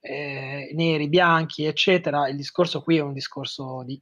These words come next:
di, di soldi e che cosa fanno i soldi nella tua vita, cioè è, è intorno a quello che girano soprattutto, che gira soprattutto il film. La questione degli ideali, dei discorsi che fanno i personaggi viene in secondo piano, e comunque sono tanti piccoli tasselli di un persona-, di personaggi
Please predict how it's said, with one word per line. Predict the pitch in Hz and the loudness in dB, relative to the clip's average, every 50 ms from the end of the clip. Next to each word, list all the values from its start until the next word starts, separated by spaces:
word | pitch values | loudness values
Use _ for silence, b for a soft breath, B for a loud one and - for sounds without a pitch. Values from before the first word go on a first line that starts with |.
| _ _ | _ _
di, | - 139 135 - _ | -10 -10 -10 -8 _
di | 147 143 | -8 -8
soldi | - - 165 151 151 160 160 151 165 170 160 | -4 0 2 2 4 4 2 4 4 2 2
e | - - | 2 -2
che | - 139 | -8 -10
cosa | - 143 143 139 | -10 -10 -8 -8
fanno | - 135 135 143 | -8 -8 -8 -8
i | |
soldi | 139 - 131 131 135 131 | -8 -8 -10 -10 -10 -10
nella | 131 131 127 | -10 -8 -10
tua | - 139 131 | -8 -8 -8
vita, | 131 127 123 123 - 127 120 | -8 -10 -10 -10 -10 -10 -10
cioè | - - 127 | -8 -6 -6
è, | - - 131 135 - | -4 -4 -4 -4 -4
è | - 151 | -4 -4
intorno | 147 147 139 - - 151 147 143 | -2 -4 -4 -2 -2 0 0 0
a | 135 | 2
quello | - 160 151 143 139 135 135 | 4 4 4 6 4 2 2
che | - 147 | -2 -4
girano | 135 127 139 127 131 135 131 | -4 -2 -2 -2 -4 -4 -6
soprattutto, | - - 127 - 131 - - 139 139 - - 135 | -6 -8 -10 -12 -16 -14 -12 -12 -12 -10 -10 -14
che | - - | -12 -8
gira | 143 139 135 123 | -6 -4 -4 -4
soprattutto | - - - 135 - - - 135 | -6 -10 -14 -16 -16 -14 -14 -14
il | - | -14
film. | - - 131 123 127 135 B B B B B B B B B B | -12 -10 -10 -10 -10 -12 B B B B B B B B B B
La | - 165 - | 2 2 2
questione | - 175 170 - - 190 190 190 | 4 2 0 2 4 4 6 6
degli | 180 170 170 165 | 6 6 6 6
ideali, | 170 165 170 170 175 175 180 185 175 170 165 | 6 6 6 8 8 8 8 8 6 6 4
dei | 156 151 | 2 0
discorsi | 151 160 - - - 180 170 170 180 | -4 -4 -6 -4 -2 -2 -2 -2 -4
che | 156 165 | -6 -4
fanno | - 175 165 170 | -2 -2 -2 -2
i | |
personaggi | 165 175 165 - - 190 180 175 175 170 160 190 202 | -2 -4 -6 -4 -4 -2 0 0 0 0 -2 0 0
viene | 202 190 160 147 139 139 135 | 2 2 0 -2 -4 -8 -10
in | 135 135 | -10 -12
secondo | - - _ - 131 127 131 | -16 -18 _ -18 -16 -16 -16
piano, | - - 135 123 123 123 123 127 131 _ _ b b b b b | -14 -12 -10 -10 -10 -10 -12 -16 -18 _ _ b b b b b
e | - 170 | -8 -4
comunque | 165 - 190 196 214 247 269 - - 311 311 302 B B B | 0 2 4 6 6 4 4 4 6 6 6 4 B B B
sono | B - 190 175 170 175 | B -2 0 0 0 0
tanti | - 254 254 208 180 170 - - 151 139 - | 2 2 2 4 2 0 -4 -8 -10 -12 -10
piccoli | - 226 226 - _ - - 165 156 147 | -6 -8 -8 -8 _ -6 -4 -4 -2 -2
tasselli | - 208 185 - - - - 190 185 185 185 190 196 214 240 | -2 -2 -2 -4 -4 -4 -2 -2 0 0 -2 -4 -4 -6 -8
di | 180 160 147 | -8 -8 -8
un | 160 170 - 165 147 _ | -8 -8 -10 -12 -14 _
persona-, | - 165 165 - - 180 170 165 160 147 | -10 -10 -10 -10 -10 -10 -8 -8 -8 -8
di | 147 180 170 | -8 -8 -6
personaggi | 170 180 165 - - 190 180 180 180 175 160 160 175 208 226 | -6 -6 -8 -6 -6 -6 -4 -4 -4 -6 -6 -6 -6 -6 -6